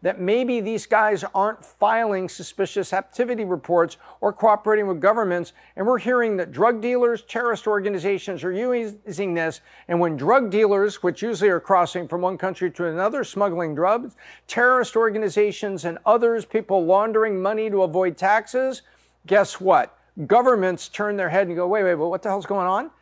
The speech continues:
And they weigh in. So check this out. Two thousand twenty-one, United States, D O J, Department of Justice,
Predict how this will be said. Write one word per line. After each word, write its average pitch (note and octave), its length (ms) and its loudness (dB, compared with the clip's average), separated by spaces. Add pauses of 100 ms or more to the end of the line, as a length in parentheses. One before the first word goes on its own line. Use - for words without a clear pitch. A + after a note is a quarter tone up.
(260)
And E3+ 160 -4
they F3 120 0
weigh E3+ 360 0
in. B2 240 -4 (300)
So G#3 160 -4
check B3 260 -2
this B3 220 -2
out. F#3+ 280 4
Two B3+ 120 -6
thousand A#3 380 0
twenty-one, A3 600 -2 (240)
United B3+ 380 4
States, B3+ 420 0
D C4+ 260 4
O B3+ 120 6
J, G#3+ 280 4
Department A#3 400 0
of F3 60 -2
Justice, A#3 480 0